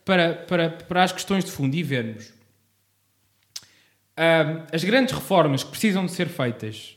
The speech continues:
e, e precisam muito de ser feitas, por exemplo, no Serviço Nacional de Saúde, ainda, esta, ainda há duas semanas, lembro-me que li no Jornal Expresso que existiam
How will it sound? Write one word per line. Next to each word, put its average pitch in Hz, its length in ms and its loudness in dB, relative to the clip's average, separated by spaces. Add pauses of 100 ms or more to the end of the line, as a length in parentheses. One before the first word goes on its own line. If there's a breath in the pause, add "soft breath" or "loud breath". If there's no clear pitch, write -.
e, 131 300 -10
e 147 40 -2
precisam 185 400 0
muito 160 420 2
de - 80 -20
ser 143 140 -10
feitas, 123 440 -6 (160)
por - 80 -16
exemplo, 127 160 -8
no 120 80 -8
Serviço 151 340 -10
Nacional 147 360 -4
de 135 80 -12
Saúde, 104 320 -12 (760 soft breath)
ainda, 185 340 0
esta, 170 600 0
ainda 160 260 -4
há 165 60 0
duas 156 240 -8
semanas, 131 500 -8
lembro-me 156 400 -4
que 147 120 -8
li 165 120 0
no 156 100 0
Jornal 147 320 -2
Expresso 123 580 -10 (680 soft breath)
que 175 540 -6 (720 soft breath)
existiam 220 800 2